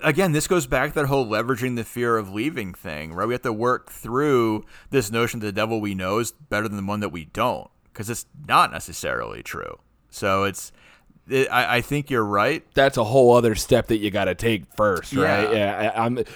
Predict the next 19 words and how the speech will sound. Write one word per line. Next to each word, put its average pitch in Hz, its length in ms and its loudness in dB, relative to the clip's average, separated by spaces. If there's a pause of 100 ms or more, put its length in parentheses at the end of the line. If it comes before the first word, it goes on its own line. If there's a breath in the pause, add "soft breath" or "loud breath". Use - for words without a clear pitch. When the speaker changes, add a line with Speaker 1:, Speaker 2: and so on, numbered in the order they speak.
(160 loud breath)
Speaker 2:
I 123 80 4
guess 135 260 4 (120)
I'm 135 160 6
making 143 200 4
the 127 80 6
assumption 117 400 2
we've 104 180 2
already 104 280 6
made 98 260 2
the 101 80 0
decision 101 400 0
we 92 140 -2
need 90 160 -2
to 87 80 -4
leave 85 240 -4
this 76 160 -8
cult, - 180 -2
Speaker 1:
Yeah. 78 160 -6
Speaker 2:
right? 98 240 0